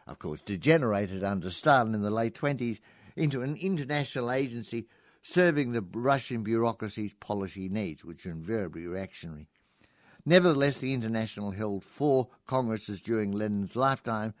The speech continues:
despite the difficulties of civil war and reconstruction. Lenin's last few years were preoccupied with the growing bureaucratization in the Soviet Union,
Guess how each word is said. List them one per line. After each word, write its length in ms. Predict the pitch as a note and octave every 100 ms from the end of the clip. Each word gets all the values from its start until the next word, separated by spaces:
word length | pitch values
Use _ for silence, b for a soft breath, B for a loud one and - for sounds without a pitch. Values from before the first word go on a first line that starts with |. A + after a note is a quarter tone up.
| b b b -
despite 460 | F#3+ - E3+ C#3
the 100 | -
difficulties 840 | G2+ A2 G2 G2 F#2+ F2+ G2+ F#2 D#2
of 120 | D2+
civil 420 | - C#3 F#2+ F2
war 340 | E2+ F2+ F2 D#2+
and 160 | F2
reconstruction. 800 | E2+ D#2 D#2 D2+ E2 D#2+ - - - _ b b b b b b b b b
Lenin's 360 | D3+ F3+ D#3 B2+
last 320 | D#3 D3 -
few 160 | C#3
years 380 | C3 C3 C#3 C3
were 100 | B2
preoccupied 840 | G#2+ A#2+ B2 C3+ - A#2 A#2 A#2 A2
with 140 | A#2+
the 60 | A2
growing 420 | A#2+ B2 A#2+ G#2+
bureaucratization 1200 | G2 A#2+ A#2+ B2 C3 A2+ A2+ G#2+ B2 D#3 - F#2
in 100 | F2+
the 80 | F2+
Soviet 500 | - G2 F#2 F2 -
Union, 300 | G2 D#2+ C#2+